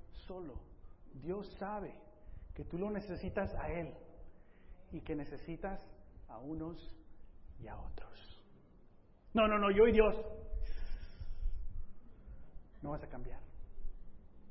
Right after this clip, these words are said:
"No, yo y mis amigos, ya tengo dos", pero no estás pasando tiempo con Dios. Con Dios y con los unos a los otros. Y algo pasa.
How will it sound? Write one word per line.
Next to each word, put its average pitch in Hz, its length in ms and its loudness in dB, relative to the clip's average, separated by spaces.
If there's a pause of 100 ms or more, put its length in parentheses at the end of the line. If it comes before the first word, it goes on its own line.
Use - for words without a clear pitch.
(1700)
"No, 262 180 12
yo 269 160 12
y 277 40 12
mis 269 160 12
amigos, 240 360 12
ya 240 80 12
tengo 240 220 12
dos", 220 140 10
pero 196 140 6
no 208 80 4
estás - 200 2
pasando 214 340 8
tiempo - 260 6
con - 140 10
Dios. - 180 10 (1800)
Con 143 160 12
Dios 175 260 8 (680)
y 147 60 -8
con 135 180 -8
los 123 180 -12
unos 139 220 -6 (920)
a 123 80 -12
los 123 240 -6
otros. - 420 -14 (560)
Y 175 100 6
algo 202 680 6 (240)
pasa. - 400 0